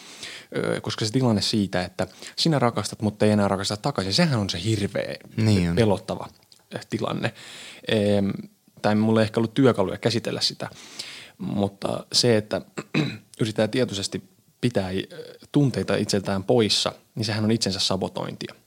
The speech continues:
Speaker 1: Sitten tää ajatus siitä, että ensimmäiset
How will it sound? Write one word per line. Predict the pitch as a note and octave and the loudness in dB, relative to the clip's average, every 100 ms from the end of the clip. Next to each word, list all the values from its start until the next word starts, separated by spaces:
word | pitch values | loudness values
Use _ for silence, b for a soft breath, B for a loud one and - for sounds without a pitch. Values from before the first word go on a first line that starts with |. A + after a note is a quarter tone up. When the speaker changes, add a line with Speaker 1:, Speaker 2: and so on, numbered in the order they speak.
| _ _ - | _ _ -6
Speaker 1:
Sitten | A#2+ - - | -4 -4 0
tää | A#2+ A2+ G#2+ B B B B B _ _ - | 4 4 2 B B B B B _ _ -4
ajatus | B2+ B2 A#2 A2+ - | 2 4 2 0 -2
siitä, | A#2+ A2 G#2+ G2 | 0 0 -2 -6
että | G2 - - G2+ b b b _ _ _ _ _ _ - | -8 -10 -6 -6 b b b _ _ _ _ _ _ 0
ensimmäiset | B2+ A#2 A2+ G#2 G2 G2+ - - | 2 4 4 4 2 -2 -8 -14